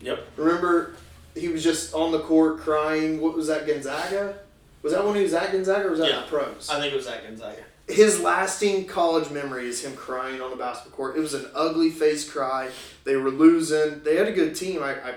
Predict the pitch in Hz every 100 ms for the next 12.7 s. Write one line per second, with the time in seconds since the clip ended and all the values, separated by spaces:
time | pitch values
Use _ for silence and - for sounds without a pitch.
0 | - _ _ - 143 220 220 185 151 147
1 | 143 143 120 113 131 147 151 147 127 135
2 | 147 156 147 143 139 139 131 127 - _
3 | _ _ _ 160 160 139 135 160 139 127
4 | 123 120 120 120 117 117 113 110 - _
5 | - 175 - - 147 - - 131 - -
6 | - - 156 135 131 - 175 180 185 170
7 | 170 160 156 156 147 135 127 147 151 151
8 | 147 131 131 127 127 131 131 139 143 143
9 | 147 147 139 131 123 120 120 127 120 -
10 | _ - 120 120 120 120 117 - - -
11 | - _ _ _ _ _ 139 143 160 170
12 | 202 202 156 151 135 135